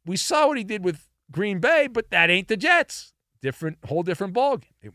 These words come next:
they wear green, but it's a different shade of green, uh, and all that. And so Rodgers has no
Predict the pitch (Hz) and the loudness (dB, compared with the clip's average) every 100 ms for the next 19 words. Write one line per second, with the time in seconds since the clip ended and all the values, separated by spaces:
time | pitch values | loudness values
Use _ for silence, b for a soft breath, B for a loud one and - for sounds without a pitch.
0 | - 104 120 139 120 165 233 156 127 117 | -12 -8 -4 -6 -6 -8 -6 -8 -8 -6
1 | 139 120 - 175 196 202 170 185 202 208 | -6 -6 -6 -6 -6 -8 -10 -12 -16 -20
2 | _ _ _ _ _ _ 110 107 - 127 | _ _ _ _ _ _ -10 -10 -4 -2
3 | 139 143 143 110 104 - b b 139 - | 0 0 0 -4 -10 -16 b b -6 -2
4 | 196 175 - _ _ _ 170 208 285 302 | 2 0 -2 _ _ _ 0 2 2 0
5 | 233 156 160 151 - _ _ _ - 147 | -6 -6 -6 -8 -12 _ _ _ -6 2
6 | 196 277 | 4 4